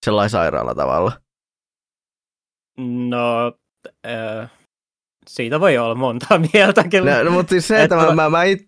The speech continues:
Speaker 1: tiedostamalla silloin, että jos mä tiedän, että se on huono elokuva, mä yritän edes jotenkin tykätä siitä.
Speaker 2: Ne, kyllä.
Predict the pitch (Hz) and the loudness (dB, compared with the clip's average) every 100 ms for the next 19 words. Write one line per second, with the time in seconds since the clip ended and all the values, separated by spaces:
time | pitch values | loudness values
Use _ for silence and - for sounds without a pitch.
0 | _ 190 170 123 - 113 110 110 110 120 | _ 0 2 0 0 0 0 0 0 0
1 | 113 107 110 120 123 139 123 - 110 123 | 0 0 -2 -4 -2 0 0 0 -2 0
2 | 110 104 82 101 95 110 160 190 139 120 | 0 0 0 0 0 0 2 2 2 0
3 | 117 120 117 113 - 117 123 117 131 - | 0 -2 0 -2 -2 -2 0 0 0 0
4 | 151 143 - - - _ _ _ _ _ | 0 0 -2 -4 -10 _ _ _ _ _
5 | _ _ _ _ _ 110 110 113 113 | _ _ _ _ _ -14 -12 -10 -12